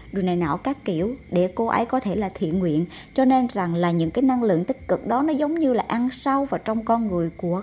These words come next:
các con cô Hai rồi. Bởi vì lẽ đó, dù mẹ có ra đi mãi mãi thì các em vẫn có cái nguồn năng lượng tích cực đó và cố gắng để nối gót theo những cái di nguyện của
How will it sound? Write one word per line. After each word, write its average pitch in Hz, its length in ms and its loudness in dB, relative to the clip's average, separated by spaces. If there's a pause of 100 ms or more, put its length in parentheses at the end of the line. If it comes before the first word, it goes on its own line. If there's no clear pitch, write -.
các 311 220 -6
con 233 260 2
cô 233 120 0
Hai 233 320 -2
rồi. 175 340 0 (300)
Bởi 240 240 6
vì 208 180 2
lẽ 185 260 2
đó, 226 340 0 (400)
dù 214 340 6
mẹ 170 320 2
có 226 160 -2
ra 233 200 -2
đi 214 160 0
mãi 185 220 -2
mãi 185 320 -2
thì 208 120 -2
các 254 260 0
em 214 420 2
vẫn 190 240 2
có 233 140 0
cái 269 160 -2
nguồn 180 300 2
năng 208 160 2
lượng 180 240 0
tích - 240 -4
cực 180 220 -2
đó 202 280 -2 (300)
và 202 80 2 (100)
cố 233 200 4
gắng 262 320 2 (140)
để 180 380 0 (840)
nối 254 260 10
gót 277 340 4
theo 233 280 2
những 180 260 0
cái 262 160 2
di 254 140 4
nguyện 175 280 0
của 180 120 -4